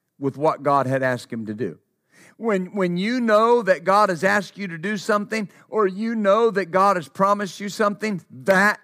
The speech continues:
is your peace. God asked, God promised,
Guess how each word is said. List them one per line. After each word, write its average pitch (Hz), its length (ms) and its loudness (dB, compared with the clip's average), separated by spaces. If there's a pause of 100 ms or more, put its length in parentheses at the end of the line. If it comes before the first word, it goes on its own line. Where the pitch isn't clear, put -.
is 190 400 2
your 170 320 2
peace. 156 540 -2 (440)
God 220 320 6
asked, 180 440 2 (280)
God 196 400 4
promised, 165 520 0